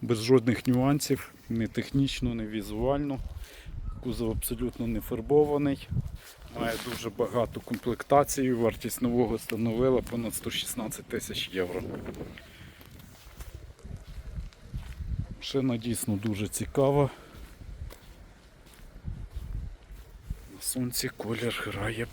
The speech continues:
просто супер. Отже, маємо по комплектації, зараз покажу одразу він-код, кому потрібно.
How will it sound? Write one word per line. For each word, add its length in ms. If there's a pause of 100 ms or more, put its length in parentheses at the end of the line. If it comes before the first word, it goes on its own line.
просто 520
супер. 540 (2250)
Отже, 440 (280)
маємо 600
по 80
комплектації, 1120 (600)
зараз 300 (560)
покажу 380 (880)
одразу 380 (340)
він-код, 500 (140)
кому 200
потрібно. 680